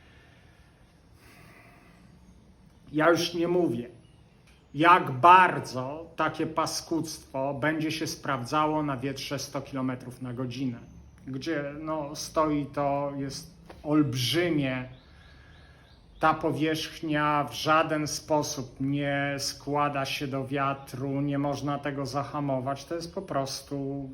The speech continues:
mm, kolejny komin na budynku. Natomiast te ilości energii, które podają oszuści, y, promując to oszustwo, to są po prostu z kosmosu.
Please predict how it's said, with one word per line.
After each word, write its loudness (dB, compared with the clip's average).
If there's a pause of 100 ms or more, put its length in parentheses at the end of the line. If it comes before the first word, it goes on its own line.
(120)
mm, -14 (680)
kolejny 2
komin 0
na -2
budynku. -6 (1200)
Natomiast 2 (240)
te 6 (120)
ilości 2
energii, 6
które -2
podają 0
oszuści, -4
y, -12
promując 0
to -4
oszustwo, -10 (640)
to -4
są -2
po -8
prostu -8
z -12
kosmosu. -8